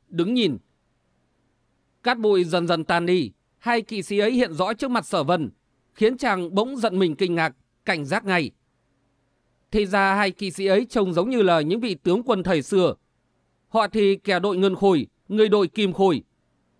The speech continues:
Hộ tâm kính phản chiếu ánh mặt trời lấp lánh, bộ giáp trụ đều khắc đầu sư tử ở hai bên bả vai, nhưng mà mỗi người một màu khác nhau mà thôi. Trông họ oai vệ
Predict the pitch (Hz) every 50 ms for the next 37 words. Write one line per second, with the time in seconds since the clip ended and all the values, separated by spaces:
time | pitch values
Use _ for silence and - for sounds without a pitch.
0 | _ _ _ - 226 214 - 233 220 208 - 202 196 240 269 - - 220 180 147
1 | 143 - - 180 180 226 185 175 180 226 269 262 214 - - 175 151 160 240 233
2 | 180 151 156 208 269 277 _ _ _ _ _ _ _ _ - 214 233 220 202 185
3 | 226 269 269 - 269 226 202 165 - _ _ _ - 202 220 208 190 233 294 269
4 | 254 220 190 170 - - 220 208 - - 208 180 160 147 - 170 175 165 170 196
5 | 196 190 196 185 180 180 175 151 135 139 175 175 165 107 - _ _ _ _ _
6 | _ _ _ _ _ _ - 220 247 247 226 208 196 190 190 226 277 277 269 240
7 | 202 180 185 185 170 185 175 170 156 - - 254 247 240 214 185 170 165 160 156
8 | 170 175 180 156 107 - _ _ _ _ _ _ _ _ _ _ _ _ _ _
9 | _ _ _ _ _ _ _ _ _ - - 170 214 202 202 202 185 151 185 202
10 | 196 180 156 180 185 160 -